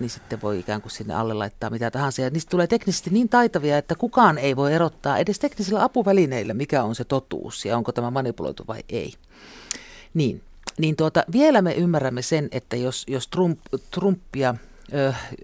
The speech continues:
ne, jotka ovat sitä mieltä, että, että Ruotsi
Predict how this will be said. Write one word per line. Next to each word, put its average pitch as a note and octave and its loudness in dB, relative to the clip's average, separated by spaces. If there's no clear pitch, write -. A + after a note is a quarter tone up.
ne, D#3 0
jotka D3+ 2
ovat D3 4
sitä E3 2
mieltä, C#3+ 0
että, B2 -2
että C3+ 0
Ruotsi E3+ 2